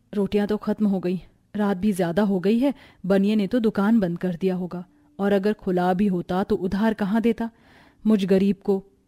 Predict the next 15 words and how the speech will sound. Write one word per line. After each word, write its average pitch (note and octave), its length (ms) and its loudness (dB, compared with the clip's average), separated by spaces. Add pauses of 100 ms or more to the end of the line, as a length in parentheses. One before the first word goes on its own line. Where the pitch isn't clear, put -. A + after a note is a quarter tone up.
(140)
मगर A3+ 320 4
उनके G3+ 220 -2
खाने G3+ 320 0
के G#3+ 140 0
लिए G#3+ 120 0
कुछ - 280 -4
तो G#3+ 80 0
बनाना F#3+ 380 0
पड़ेगा, F#3 480 -2
दिन F#3+ 240 -2
भर G#3 120 0
कितनी G#3+ 340 -2
मेहनत F#3+ 340 0
करते F3+ 320 -4
हैं, F3 140 -6